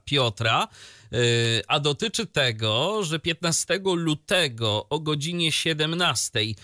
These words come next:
w kinie Luna w Warszawie będzie testowana aplikacja do odtwarzania audiodeskrypcji na smartfona. E, grupa testowa jest już skompletowana. E, za stworzenie aplikacji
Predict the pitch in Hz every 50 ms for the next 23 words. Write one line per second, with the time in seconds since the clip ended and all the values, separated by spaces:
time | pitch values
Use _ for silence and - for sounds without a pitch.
0 | - _ _ - - _ - 175 175 175 170 165 160 190 240 254 202 151 117 117
1 | 110 113 113 123 120 123 117 - - 107 104 104 113 147 175 196 165 151 143 156
2 | 156 139 135 160 151 - 156 131 - - - 131 120 123 139 156 160 139 - -
3 | 135 - - 131 120 110 - - 131 139 - - - - 151 135 135 127 123 156
4 | 160 - - 160 160 - - - - 123 110 107 127 131 135 139 127 123 117 -
5 | - - _ _ _ - 117 127 143 143 135 120 120 131 131 131 120 71 120 120
6 | 117 127 131 131 - - - - 156 160 156 117 - - - - - 107 107 104
7 | - - 123 143 151 170 - - 156 147 143 143 - - - 175 147 127 120 95
8 | 87 - - - - - 139 - - 120 123 127 131 131 147 185 240 196 - 185
9 | 165 156 143 - 147 135 - - 160 147 135 131 110 110 127 160 175 - - -
10 | 156 135 - - - - - 143 135 131 120 - 131 117 110 - - 113 104 107
11 | 110 143 185 240 240 233 240 226 190 - - - - - - 117 120 120 120 123
12 | 117 117 143 139 - - - - 143 135 160 165 170 156 139 123 120 - 135 123
13 | - - 151 165 - - - - 170 151 -